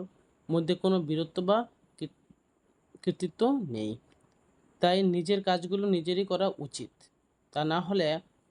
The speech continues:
অন্যের হাসির পাত্র হয়ে থাকতে হয় অথবা পরনির্ভরশীলতার জন্য অন্যের বোঝা হয়ে থাকতে হয়, যা খুবই ভোগান্তির।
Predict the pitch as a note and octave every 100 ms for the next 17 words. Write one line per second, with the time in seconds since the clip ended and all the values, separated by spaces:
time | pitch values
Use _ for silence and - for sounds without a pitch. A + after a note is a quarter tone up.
0 | _ E3 F3 G3 F#3 D#3+ - G3 F#3+ F3
1 | F3+ F#3+ F#3 F3+ F#3 E3 - F#3 D3+ -
2 | - _ _ _ - F#3 A3 F3 D#3+ F#3+
3 | _ _ _ _ _ _ _ _ F3 F3+
4 | G3 G#3 G#3+ G#3 - G#3 G#3 G#3+ G3 G#3
5 | G3 D#3 D#3 - E3 F#3 F#3+ D#3+ E3+ F#3
6 | E3+ F#3 G3+ - C#3 _ C3 A#2+ A#2 _
7 | _ _ _ _ - E3+ F3 G#3 G3 A#3
8 | C4 - _ C#3+ C#3+ D3 C#3+ C3 - -